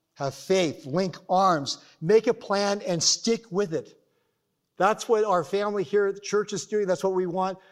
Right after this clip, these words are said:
to help you do as well. Because the reality is, folks, we are outnumbered. Our resources are limited. We are facing a well-positioned and well-armed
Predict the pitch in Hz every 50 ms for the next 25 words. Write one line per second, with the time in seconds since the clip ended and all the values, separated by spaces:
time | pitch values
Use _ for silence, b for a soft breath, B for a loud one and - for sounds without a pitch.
0 | b - - 170 139 170 185 180 185 190 190 185 147 175 196 196 185 - - 165
1 | 151 131 120 113 - - _ _ _ _ _ _ _ _ _ _ _ _ _ _
2 | _ _ _ _ _ _ - 202 185 240 233 240 - 233 208 220 220 240 262 277
3 | 285 277 285 247 233 214 196 - - - 170 156 147 - - - b b b b
4 | - 160 208 262 277 254 233 233 262 269 254 226 208 208 170 151 156 143 - 120
5 | 107 104 - _ _ _ _ _ _ _ _ _ _ _ _ _ _ _ _ _
6 | _ _ _ _ _ _ _ _ _ 208 202 226 233 233 226 254 262 240 - -
7 | 262 247 214 - 247 233 185 - - 214 226 262 277 262 247 233 208 185 165 143
8 | 147 143 131 202 160 208 233 262 240 214 202 170 - - - 240 247 240 240 -
9 | 233 240 233 233 214 208 b b b b b b b b b - 175 185 180 156
10 | 156 180 220 233 240 247 254 262 262 254 - - 196 180 135 - - 214 240 -
11 | - - 240 233 226 - - 208 180 180 175 202 214 208 226 - - - 202 202
12 | 214 214 220 233 233 226 -